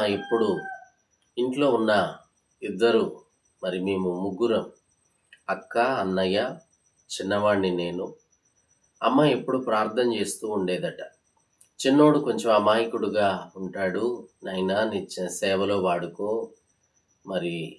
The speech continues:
నాకు ఆరోగ్యం సరిగా లేదు కదా, నీ సేవలో వాడుకో, మంచి ప్రార్థనా పరుడవ్వాలి. ఇదిగో నీ సేవలో వాడుకో,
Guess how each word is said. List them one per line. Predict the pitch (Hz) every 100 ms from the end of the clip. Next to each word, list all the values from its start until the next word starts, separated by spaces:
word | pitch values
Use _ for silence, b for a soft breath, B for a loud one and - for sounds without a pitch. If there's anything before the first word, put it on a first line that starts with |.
| _ -
నాకు | 90 85 90
ఆరోగ్యం | 92 95 92 101 101
సరిగా | 98 90 90
లేదు | 90 87 - 90 98
కదా, | 87 95
నీ | 101 92
సేవలో | - 92 92 92 90
వాడుకో, | 87 85 - 95 101
మంచి | 92 85 85
ప్రార్థనా | - 92 - - 196 208
పరుడవ్వాలి. | 180 180 175 160 165 170 185 - _ _ b b b b b b b _ _
ఇదిగో | 87 90 98
నీ | 101 95
సేవలో | - 95 92 95 95
వాడుకో, | 87 90 90 - 98 104 104